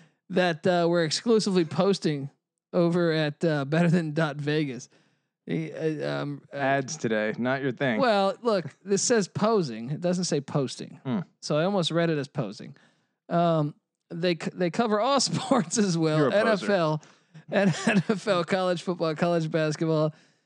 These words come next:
Speaker 1: even soccer, Patty C.
Speaker 2: Mm.
Speaker 1: If free picks,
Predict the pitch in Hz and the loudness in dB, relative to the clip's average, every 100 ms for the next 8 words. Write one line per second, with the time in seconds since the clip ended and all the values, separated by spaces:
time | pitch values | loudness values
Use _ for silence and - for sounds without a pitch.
0 | _ - 285 247 196 - 208 208 202 160 | _ -2 0 2 2 2 4 4 2 0
1 | 135 143 135 131 - 123 113 156 170 98 | 0 0 0 -2 -2 -2 0 2 2 0
2 | - _ - 190 160 - 269 233 233 208 | -8 _ -2 0 0 -2 -4 0 0 0
3 | - - - | -4 -10 -12